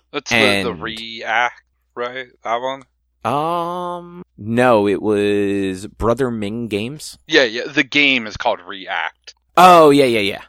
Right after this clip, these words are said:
Speaker 2: Yeah, I'm gonna see that one and the WizKids booth in the afternoon on Friday.
Speaker 1: Okay.
Speaker 2: That's basically it. I did respond to, to another one that just had, like, a, "Hey,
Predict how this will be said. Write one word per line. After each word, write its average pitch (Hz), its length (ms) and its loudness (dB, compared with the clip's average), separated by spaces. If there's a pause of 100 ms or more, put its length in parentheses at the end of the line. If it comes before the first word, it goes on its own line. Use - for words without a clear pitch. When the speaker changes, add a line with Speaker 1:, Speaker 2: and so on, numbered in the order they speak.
(320)
Speaker 2:
Yeah, 110 160 4
I'm 104 80 0
gonna 123 160 -2
see 123 140 -2
that 127 220 4
one 143 280 -4
and 113 360 -2
the 101 160 0
WizKids 95 600 -4
booth 82 420 -6
in 90 120 -8
the 85 420 -8
afternoon 80 480 -8
on 65 140 -16
Friday. - 380 -12 (200)
Speaker 1:
Okay. 127 220 -10 (420)
Speaker 2:
That's 175 180 -2
basically 104 560 -6 (420)
it. 95 220 -6 (400)
I 120 60 6
did 147 160 4
respond 143 400 2
to, 117 200 -2
to 120 200 0
another 104 280 2
one 90 520 -4
that 90 200 -6
just - 200 -4
had, 95 180 -4
like, 90 200 -2
a, 87 180 -4 (360)
"Hey, 120 560 2